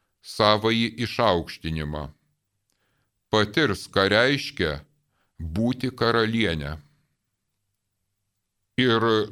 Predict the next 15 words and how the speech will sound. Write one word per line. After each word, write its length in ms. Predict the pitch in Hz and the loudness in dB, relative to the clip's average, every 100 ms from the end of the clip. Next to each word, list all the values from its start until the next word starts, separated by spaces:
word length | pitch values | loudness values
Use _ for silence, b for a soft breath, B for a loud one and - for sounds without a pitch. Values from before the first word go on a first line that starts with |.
| - | -8
tuo 240 | - 123 | -2 0
pačiu 560 | 120 110 101 - 127 143 147 - _ _ _ _ b b b | 2 0 0 -2 -2 -2 -6 -18 _ _ _ _ b b b
ji 240 | 92 101 113 | -2 0 2
vaduosis 880 | 110 104 110 156 147 - 87 - - | 2 0 0 0 0 -2 -4 -6 -6
iš 400 | 120 107 - - | -2 -2 -4 -8
tų 200 | - 135 147 147 - _ _ _ _ _ _ _ | -4 -2 -2 -6 -16 _ _ _ _ _ _ _
instrumentalizacijos 1900 | 107 107 - 117 110 107 104 101 107 104 95 113 135 139 - 90 85 82 - - | -2 -2 -2 -2 0 0 0 0 0 0 0 0 0 -2 -4 -2 -2 -4 -10 -18
santykių, 880 | - - 123 95 90 82 - 82 78 - _ _ _ _ _ _ _ _ _ _ - | -10 -2 0 0 -4 -8 -8 -8 -8 -14 _ _ _ _ _ _ _ _ _ _ -2
kur 260 | 113 107 107 95 | 2 2 0 -4
esti 680 | - 113 107 - - 107 107 | 0 2 2 -4 -2 0 0
sukeisti 880 | - - 107 107 104 101 - - 117 - | -6 -6 -6 -2 0 -2 -6 -4 -4 -4
dėmenys 880 | 92 110 110 117 113 107 110 101 - - | -6 0 2 2 0 0 -2 -4 -10 -10
vietomis, 880 | 98 110 113 - 78 78 73 - - _ _ _ _ | -8 -2 -2 -2 -4 -4 -8 -12 -20 _ _ _ _
kur 400 | 104 104 104 101 101 95 87 - _ _ _ _ _ _ 98 | 0 2 2 2 0 0 -4 -8 _ _ _ _ _ _ -10
jei 680 | 92 101 113 110 107 92 | -4 0 0 0 -2 -4